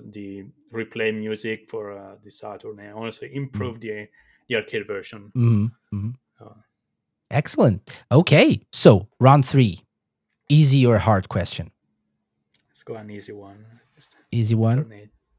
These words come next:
Speaker 2: Okay. <laughs> Are you familiar with Virtua Fighter?
Speaker 1: Yeah, I played, uh,
Speaker 2: Excellent.
Speaker 1: the, the second one the most.
Speaker 2: Okay. This is a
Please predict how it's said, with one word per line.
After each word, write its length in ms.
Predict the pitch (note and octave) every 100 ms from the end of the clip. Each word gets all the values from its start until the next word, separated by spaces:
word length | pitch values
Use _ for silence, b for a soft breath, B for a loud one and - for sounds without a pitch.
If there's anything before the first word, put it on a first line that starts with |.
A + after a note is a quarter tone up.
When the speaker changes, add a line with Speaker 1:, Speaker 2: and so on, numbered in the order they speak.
| -
Speaker 2:
Okay. 420 | G2+ - G#2 - _ _ b b b b b _ _ _ _ _ _ _ _ _ _ _ _ _ _ _
<laughs> 420 | F2+ D#2 C#3 G2+ - _ _ _ _
Are 100 | C#3
you 120 | C#3+
familiar 420 | C#3+ C#3+ D3 C#3+
with 360 | C3+ C#3 B2 -
Virtua 440 | C3+ A#2 C3+ - A#2+
Fighter? 460 | - A#2 G2+ - _ _ _ _ _ _ _ _ _ -
Speaker 1:
Yeah, 160 | C#3+ - _ _ _ _ _
I 100 | A#2+ -
played, 140 | -
uh, 20 |
Speaker 2:
Excellent. 560 | B2+ - A#2+ F2 D#2 - _ _ _ _ _ _ _ _ _ _
Speaker 1:
the, 60 | G3 E3
the 60 | _
second 380 | - D3 C3+ C3
one 240 | A2+ A#2 B2+
the 60 |
most. 420 | B2 A#2 A#2+ - _ _ _ _ - -
Speaker 2:
Okay. 400 | A2+ - - - _ _ _ _ _ _ _
This 160 | B2+ E3
is 140 | C#3+
a 400 | C#3+ A#2 F#2 G2+